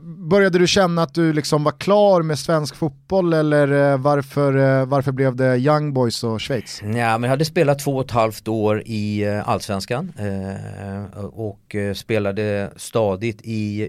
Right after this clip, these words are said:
Speaker 2: U tjugoett-landslaget och så på den tiden. Eh, jag debuterade i A-landslaget, eh, åttiosju under Örgryte-tiden och hade mycket kött på benen och, eh, eh, gjorde bra ifrån mig i Europacupen,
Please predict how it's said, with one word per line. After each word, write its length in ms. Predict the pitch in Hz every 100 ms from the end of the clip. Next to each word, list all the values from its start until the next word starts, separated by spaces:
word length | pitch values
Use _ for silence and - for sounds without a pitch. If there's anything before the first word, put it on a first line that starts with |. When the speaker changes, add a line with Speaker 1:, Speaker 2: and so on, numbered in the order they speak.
| 123
Speaker 2:
U 120 | 101
tjugoett-landslaget 920 | - 95 - 95 92 104 110 139 139
och 100 | 117
så 180 | 131 117
på 140 | -
den 220 | 107 110
tiden. 520 | 107 117 110 117 139 110
Eh, 500 | 104 101 98 101 98
jag 180 | 95 104
debuterade 500 | 110 107 104 113 107
i 60 | 104
A-landslaget, 1040 | 127 117 101 95 98 110 107 120 147 147
eh, 120 | 120 117
åttiosju 420 | 117 123 127 123
under 680 | 120 117 117 120 107 - -
Örgryte-tiden 920 | 123 117 107 110 110 123 120 123 143 - - - - -
och 180 | - 120
hade 160 | 113
mycket 300 | 120 120 123
kött 220 | - 120 -
på 100 | 113
benen 460 | 110 107 107 107
och, 380 | - 113 107 -
eh, 340 | 110 110 110 107 107 _ _ - - - - _
eh, 520 | - 104 107 104 104 110
gjorde 240 | 117 113
bra 280 | 113 123 135
ifrån 240 | 143 156
mig 80 | 131
i 20 | 123
Europacupen, 840 | 131 - 110 120 123 - 147 180